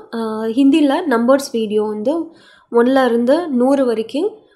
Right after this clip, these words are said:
நம்பர்ஸ் வீடியோ தனியாவே போட்டிருக்கிறேன். லிங்க்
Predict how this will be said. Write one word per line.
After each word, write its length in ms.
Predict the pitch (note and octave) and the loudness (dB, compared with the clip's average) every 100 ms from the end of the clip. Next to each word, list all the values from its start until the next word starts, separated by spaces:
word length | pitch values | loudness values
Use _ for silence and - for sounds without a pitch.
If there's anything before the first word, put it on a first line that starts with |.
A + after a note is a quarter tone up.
| _ | _
நம்பர்ஸ் 380 | B3+ A#3 A#3+ C#4+ | -6 -2 0 0
வீடியோ 260 | B3 A#3+ C#4+ | 0 0 0
தனியாவே 480 | A3+ A3+ C4 B3+ C4+ | 0 0 0 0 0
போட்டிருக்கிறேன். 680 | A#3 A3 G#3+ G#3+ G#3 A#3+ G4 - - | -2 -2 -6 -8 -4 -2 -4 -8 -8
லிங்க் 220 | A#3+ E4+ | -2 0